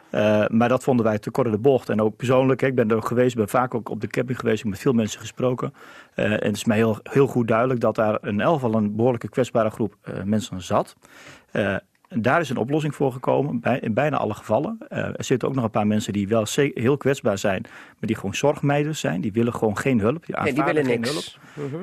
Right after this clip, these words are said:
Speaker 1: Eh, nee, maar, en zo maak ik me echt zorgen over, maar ja, wij kunnen mensen niet dwingen. Eh, en er zit ook een groep die in principe zelfredzaam is. Nou, en die zelfredzame groep, en dat bedoel ik met het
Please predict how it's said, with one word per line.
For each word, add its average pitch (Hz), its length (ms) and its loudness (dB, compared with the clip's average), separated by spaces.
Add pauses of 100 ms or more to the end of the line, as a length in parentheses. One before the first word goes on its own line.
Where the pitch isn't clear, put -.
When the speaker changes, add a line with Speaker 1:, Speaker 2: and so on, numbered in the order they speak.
(120)
Speaker 1:
Eh, 113 120 -2
nee, 135 120 2
maar, 160 140 0
en 123 220 0
zo 123 180 -2 (260)
maak 139 240 2
ik 127 60 -4
me 143 80 0
echt 147 160 0
zorgen 160 280 2
over, 165 280 -2
maar 127 220 0
ja, 127 180 0
wij 120 100 0
kunnen 123 220 2
mensen 123 240 0
niet 104 120 0
dwingen. 143 260 -2 (460)
Eh, 117 180 2
en 147 80 0
er 131 60 4
zit 147 160 2
ook 156 120 2
een 120 60 -4
groep 147 360 2
die 127 240 2
in 127 80 -4
principe 147 340 -2
zelfredzaam 113 600 -2
is. - 200 -10 (140)
Nou, 95 180 0
en 95 60 -2
die 95 100 -6
zelfredzame 117 720 0
groep, 147 260 0
en 117 120 2
dat 110 160 0
bedoel 127 200 2
ik 131 120 4
met 117 240 2
het - 160 -14